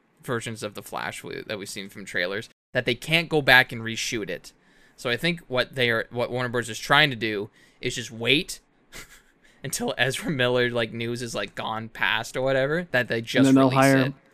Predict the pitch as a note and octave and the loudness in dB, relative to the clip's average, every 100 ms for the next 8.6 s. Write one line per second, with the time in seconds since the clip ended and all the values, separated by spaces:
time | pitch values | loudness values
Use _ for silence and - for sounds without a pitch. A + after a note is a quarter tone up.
0 | _ _ B2+ C3 C#3 B2+ B2+ C3+ B2 B2 | _ _ 4 6 6 8 8 8 6 4
1 | C#3 C3 A#2 - C#3+ D3 A#2 B2+ A#2+ B2 | 4 2 0 2 4 4 2 2 2 4
2 | A#2+ A#2+ A#2+ - G2 G#2 C3 - - - | 2 2 2 -2 -4 0 0 0 -4 -8
3 | _ _ _ _ _ _ _ _ _ _ | _ _ _ _ _ _ _ _ _ _
4 | - A2+ - F#2+ E2 D2 - - - _ | -16 -12 -8 -8 -8 -12 -14 -18 -20 _
5 | _ _ _ _ _ - B2+ B2+ G2+ G#2 | _ _ _ _ _ -4 0 2 2 0
6 | A#2 A2 A2+ F2+ G2 _ _ _ - D#3 | -4 0 -2 -2 -8 _ _ _ 2 6
7 | D#3 A2+ G2+ - _ _ _ _ _ G3 | 6 4 -2 -4 _ _ _ _ _ 0
8 | G#3 A#3 F2 - D2+ | 0 0 -6 -4 -4